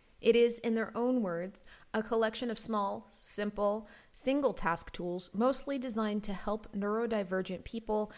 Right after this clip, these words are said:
with tasks they find overwhelming or difficult. It was developed and it is currently maintained by a guy named Bram de Beyzer. Sorry if I said that wrong, dude, but I'm trying not to. Um, and it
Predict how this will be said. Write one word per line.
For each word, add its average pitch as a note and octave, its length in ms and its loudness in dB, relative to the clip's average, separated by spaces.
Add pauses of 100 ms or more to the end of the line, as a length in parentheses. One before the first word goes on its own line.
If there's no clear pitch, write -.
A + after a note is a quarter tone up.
(160)
with G3 240 -4
tasks - 640 0
they G#3 140 0
find G3+ 340 -4
overwhelming F#3 720 -2
or F3+ 160 -6
difficult. - 720 -6 (540)
It G#3 200 0
was G#3 220 2
developed G#3+ 560 0
and F#3+ 340 -2
it F3+ 200 -4
is F3 320 -2 (200)
currently F3+ 360 -2
maintained F#3+ 640 -2
by F#3 140 0
a F3+ 160 0
guy F3 180 -2
named E3+ 320 -6
Bram F#3 380 4
de G#3 100 2
Beyzer. G#3 800 0 (440)
Sorry - 320 -6
if - 140 -8
I - 60 -4
said - 260 -6
that - 180 -4
wrong, F3+ 280 -8
dude, F3+ 260 -4 (300)
but F3 240 -6
I'm D3+ 80 -14
trying A3 380 0
not D#3 220 -4
to. F3+ 220 -4 (360)
Um, A3 560 8 (360)
and A#3 480 4
it C#4+ 280 -2